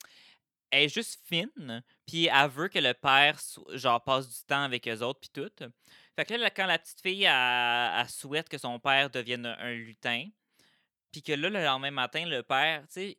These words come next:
il commence sa journée en étant, genre, un lutin, entre guillemets, mais tu sais, là, c'est comme si,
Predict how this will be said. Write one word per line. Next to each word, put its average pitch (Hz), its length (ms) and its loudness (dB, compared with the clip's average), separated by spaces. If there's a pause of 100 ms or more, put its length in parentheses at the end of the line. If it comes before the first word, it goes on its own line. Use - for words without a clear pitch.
(120)
il 131 140 -18
commence 135 400 -4
sa 143 160 -4
journée 131 420 -8
en 127 140 -8
étant, 120 300 -8
genre, 113 440 -4
un 117 120 -8
lutin, 113 580 -8
entre 113 100 -10
guillemets, 107 400 -8
mais 143 120 -10
tu 165 120 -4
sais, 170 120 -6 (1080)
là, 160 260 2
c'est 185 120 -8
comme 226 220 2
si, 226 520 -2